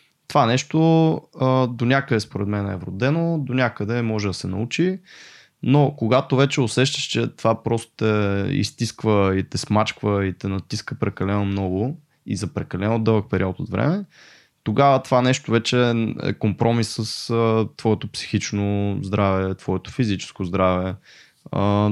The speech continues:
твоето щастие и така нататък. Същото е с връзки, за мен е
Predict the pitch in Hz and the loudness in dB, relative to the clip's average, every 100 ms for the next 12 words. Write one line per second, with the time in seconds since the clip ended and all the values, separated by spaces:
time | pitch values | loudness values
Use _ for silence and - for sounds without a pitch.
0 | 101 - 107 98 131 - 92 92 - 95 | -2 0 0 0 -4 0 -2 -2 -4 -4
1 | 98 - 120 101 82 90 - - 113 123 | -4 -2 0 0 0 -6 -6 -4 0 0
2 | - 143 - 117 - 131 120 - 101 98 | -4 -6 0 0 0 0 0 0 -2 0
3 | 110 - 113 104 101 107 104 101 | 0 0 -4 -2 0 2 2 0